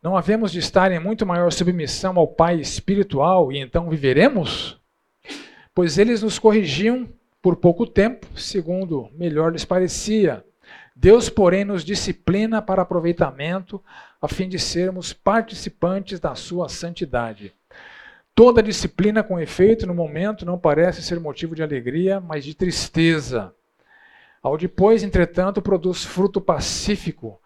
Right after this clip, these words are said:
aos que têm sido por ela exercitados, fruto de justiça. Por isso, restabelecei as mãos descaídas e os joelhos trôpegos,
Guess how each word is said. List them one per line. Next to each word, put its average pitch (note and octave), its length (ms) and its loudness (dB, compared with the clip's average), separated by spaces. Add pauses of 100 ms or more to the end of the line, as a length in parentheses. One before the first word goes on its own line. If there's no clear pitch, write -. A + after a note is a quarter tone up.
(160)
aos C#3+ 200 -6
que E3+ 260 -2
têm D#3 280 -4
sido D#3+ 300 -6
por D#3 220 -2
ela C#3+ 400 -2
exercitados, C3+ 1000 -6
fruto D#3+ 260 -10
de D3 100 -14
justiça. - 640 -10 (800)
Por G#3 200 4
isso, B3 340 4
restabelecei F#3 960 2
as D3 160 -2
mãos D3+ 240 -10
descaídas D3+ 720 -2
e D#3+ 60 -8
os D3 80 -8
joelhos C#3 420 -4
trôpegos, D3 680 -2